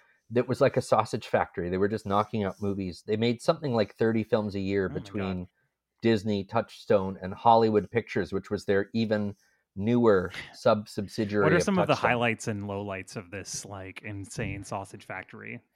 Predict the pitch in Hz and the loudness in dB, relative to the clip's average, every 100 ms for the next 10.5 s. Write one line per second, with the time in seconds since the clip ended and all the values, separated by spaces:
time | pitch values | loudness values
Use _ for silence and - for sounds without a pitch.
0 | - 113 113 107 104 113 110 - 113 113 | -14 -12 -12 -14 -14 -16 -16 -16 -16 -16
1 | 107 107 107 113 120 - _ _ _ _ | -14 -12 -10 -10 -12 -14 _ _ _ _
2 | _ _ _ _ _ _ _ _ _ _ | _ _ _ _ _ _ _ _ _ _
3 | _ _ 147 143 139 - - - 156 196 | _ _ 8 10 10 4 -4 6 8 8
4 | 175 131 151 - 135 123 - - - - | 6 4 2 2 0 -2 -12 -18 -2 4
5 | 120 123 120 110 104 - 101 117 - 120 | 6 8 6 4 2 -2 2 0 -2 -2
6 | 117 113 107 - 120 117 104 101 - 104 | 0 0 -2 0 6 8 8 6 4 2
7 | 101 101 143 170 135 190 233 254 196 180 | 2 0 2 2 4 6 8 8 8 8
8 | 185 - 247 233 160 175 330 254 135 139 | 6 6 8 8 8 8 8 8 6 6
9 | 220 247 202 196 175 135 170 175 151 160 | 4 0 0 0 0 0 -4 -4 -2 -2
10 | 143 156 147 107 | -2 0 0 -2